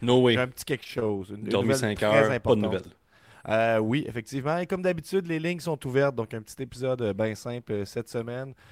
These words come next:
Speaker 2: Euh, les gens sur Internet n'ont pas aimé Double or Nothing. Nous autres, on a eu du fun quand même, je dirais, de
Speaker 1: Ben
Speaker 2: certaine
Speaker 1: oui.
Speaker 2: façon. Euh, ben
Speaker 1: Pourquoi on a eu du fun, Gab ? Est-ce qu'on en parle tout de suite ou après l'intro ?
Speaker 2: Euh, ben, ou-, tout de suite. Allez.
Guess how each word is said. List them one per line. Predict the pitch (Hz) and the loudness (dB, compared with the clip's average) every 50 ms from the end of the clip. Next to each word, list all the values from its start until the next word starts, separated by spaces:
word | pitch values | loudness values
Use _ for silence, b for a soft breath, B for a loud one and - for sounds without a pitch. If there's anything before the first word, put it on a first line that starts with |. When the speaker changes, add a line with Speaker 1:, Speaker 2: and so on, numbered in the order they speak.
| b b b b - | b b b b -8
Speaker 2:
Euh, | 95 98 98 98 98 101 98 98 98 | -6 -4 -4 -2 -2 -2 -2 -2 -2
les | 107 117 117 | -2 -4 -2
gens | 117 165 180 | 0 0 0
sur | 175 - 175 | 0 0 0
Internet | 165 147 156 147 147 165 170 - | 0 2 2 2 2 0 -2 0
n'ont | - 123 120 117 | 0 0 -2 0
pas | 110 - 202 202 202 185 - - | 2 2 4 4 2 0 -4 -6
aimé | 131 131 127 139 143 | -8 -6 -4 -4 -2
Double | 135 135 123 123 120 | -2 -2 -2 0 -2
or | 120 120 | -2 -2
Nothing. | 120 107 117 120 131 139 139 139 131 _ _ | -4 -4 -4 -6 -6 -8 -12 -14 -18 _ _
Nous | - 110 | -6 -4
autres, | 120 123 - 123 | -4 -2 -4 -6
on | 135 | -6
a | 147 | -6
eu | 156 165 170 | -6 -8 -8
du | 170 160 156 | -10 -12 -12
fun | 156 - 151 135 143 147 - | -10 -8 -6 -6 -6 -8 -10
quand | - 131 110 | -10 -10 -10
même, | 98 98 92 - 139 156 160 151 | -10 -10 -12 -12 -14 -14 -16 -16
je | 139 135 | -18 -18
dirais, | 139 151 165 - | -18 -18 -18 -18
de | 190 190 - - | -18 -18 -18 -18
Speaker 1:
Ben | - 165 - | -18 -16 -12
Speaker 2:
certaine | - 104 107 | -8 -6 -6
Speaker 1:
oui. | 113 98 | -6 -6
Speaker 2:
façon. | - - 151 - - 180 175 - b b b b b b b b b - | -8 -12 -14 -14 -16 -18 -18 -20 b b b b b b b b b -14
Euh, | 95 92 92 92 90 90 90 87 | -12 -10 -10 -10 -10 -10 -10 -4
ben | 92 | 0
Speaker 1:
Pourquoi | - 165 180 226 220 | 0 4 8 8 8
on | 190 | 10
a | 165 | 8
eu | 143 | 6
du | 117 - | 6 8
fun, | - 180 165 | 8 8 8
Gab ? | 131 123 135 151 123 | 10 10 10 12 10
Est-ce | 107 - | 8 4
qu'on | - 131 | 2 2
en | 131 120 | 2 4
parle | 120 151 139 131 | 4 4 4 2
tout | - 117 | 0 -4
de | - | -4
suite | - 175 185 180 - - _ - | -2 -2 -2 -2 -4 -10 _ -6
ou | 113 | -4
après | 92 - - - 117 113 | -4 -4 -4 -6 -6 -6
l'intro ? | 95 85 87 - 110 113 - _ _ _ _ _ - - | -6 -6 -8 -10 -12 -12 -14 _ _ _ _ _ -16 -12
Speaker 2:
Euh, | 90 87 85 85 85 82 82 82 80 80 80 80 82 | -10 -10 -10 -10 -12 -12 -14 -14 -16 -16 -18 -18 -16
ben, | 90 92 87 85 82 80 80 80 78 80 80 80 82 82 82 _ _ _ _ _ 131 | -14 -10 -10 -10 -10 -10 -12 -12 -14 -16 -18 -20 -20 -20 -20 _ _ _ _ _ -20
ou-, | - - - - 101 98 90 92 92 98 98 92 90 - | -20 -18 -16 -14 -12 -10 -8 -8 -6 -6 -6 -8 -10 -10
tout | - 160 | -10 -10
de | 160 - | -12 -10
suite. | - - - 101 85 82 - _ _ _ 156 170 | -10 -10 -8 -8 -8 -10 -14 _ _ _ -20 -16
Allez. | 156 139 139 143 | -16 -14 -14 -16